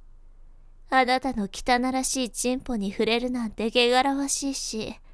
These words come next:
私の体を見せるのなんてもってのほかよ。だから、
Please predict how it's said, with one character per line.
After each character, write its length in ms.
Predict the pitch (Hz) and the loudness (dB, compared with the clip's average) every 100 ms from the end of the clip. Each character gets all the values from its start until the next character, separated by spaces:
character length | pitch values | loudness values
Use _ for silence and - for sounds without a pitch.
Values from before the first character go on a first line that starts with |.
| - - - - - | -20 -20 -20 -20 -4
私 420 | 196 180 233 - | -2 0 0 -2
の 120 | 302 320 | -4 -4
体 420 | 330 320 330 330 | -4 -4 -6 -8
を 60 | |
見 100 | 339 | -6
せ 180 | 339 381 | -6 -4
る 120 | 370 | -4
の 120 | 349 254 | -6 -4
な 140 | 214 | -4
ん 60 | 196 | -6
て 360 | - 175 - - - - - | -10 -12 -12 -18 -20 -20 -6
も 140 | 214 | -4
っ 40 | 233 | -4
て 240 | - 285 | -6 -8
の 140 | 320 285 | -8 -6
ほ 220 | - 226 | -6 -6
か 180 | - 254 | -4 -4
よ。 220 | 269 311 - - _ _ _ _ _ _ _ _ _ _ _ _ _ _ _ _ 294 | -4 -10 -14 -20 _ _ _ _ _ _ _ _ _ _ _ _ _ _ _ _ 0
だ 200 | 247 294 | 0 0
か 260 | - 330 | -4 -12
ら、 260 | 302 269 | -10 -10